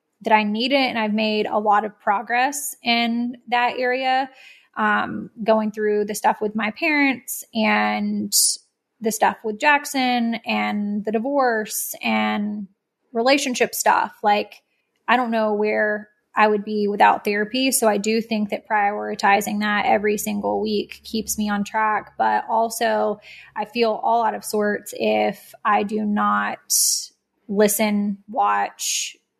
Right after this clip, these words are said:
attend church on Sundays. And I've talked about that as well. Like, I feel like my entire week's off.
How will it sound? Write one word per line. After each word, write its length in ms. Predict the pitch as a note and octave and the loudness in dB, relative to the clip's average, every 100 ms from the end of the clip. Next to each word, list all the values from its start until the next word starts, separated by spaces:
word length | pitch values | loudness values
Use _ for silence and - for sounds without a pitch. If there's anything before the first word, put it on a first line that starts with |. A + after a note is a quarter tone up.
| _ | _
attend 480 | - - G#3+ G3+ G3+ | 0 0 0 -2 -2
church 600 | - G#3 G3 - - - A3 | -2 -2 -2 -6 -8 -6 -2
on 160 | G#3 | 0
Sundays. 440 | G#3+ G#3 - G#3+ G#3 | 0 2 2 -2 -4
And 80 | |
I've 120 | G#3 G#3 | -6 -2
talked 260 | G#3 - | -2 -2
about 240 | A3 G#3+ - | -4 -4 -2
that 180 | G#3 | -2
as 140 | A3 G#3+ | -4 -2
well. 280 | - - G#3 | -2 0 0
Like, 180 | G#3+ | 0
I 80 | G#3 | -2
feel 180 | G3+ G#3+ | 0 0
like 120 | G#3+ | 0
my 120 | G#3+ | 0
entire 520 | G#3 G#3 - A3 G#3+ G#3 | 0 -2 2 2 2 -2
week's 380 | G#3 A3 - - | -2 -4 -6 -4
off. 480 | G#3+ G3+ G#3 - | -2 0 0 -2